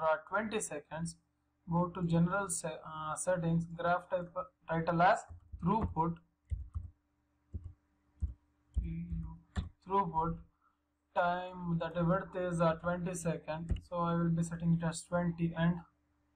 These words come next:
uh, your Y label is, uh, packets, P A C K E, just write it down and, uh, o-, click on OK. So now go to the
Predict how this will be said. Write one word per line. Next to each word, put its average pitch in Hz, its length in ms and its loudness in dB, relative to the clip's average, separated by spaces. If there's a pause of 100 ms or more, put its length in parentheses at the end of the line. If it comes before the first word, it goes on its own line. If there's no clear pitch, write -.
(580)
uh, 165 340 2
your 165 260 6
Y 175 240 0
label 175 360 4
is, 170 240 0
uh, 151 140 4 (120)
packets, 170 500 0 (120)
P 170 360 -2
A 165 60 4
C 165 420 -4 (420)
K - 60 -2
E, - 280 -4
just - 220 -4 (160)
write 170 240 -6
it 160 160 -4
down 160 260 -4 (380)
and, 160 240 -2
uh, 151 160 2 (140)
o-, 165 220 0 (140)
click 175 260 -8
on 190 100 4 (120)
OK. 165 340 -6 (1300)
So - 420 2 (420)
now 208 160 4
go 190 260 4
to - 160 -2
the 175 200 4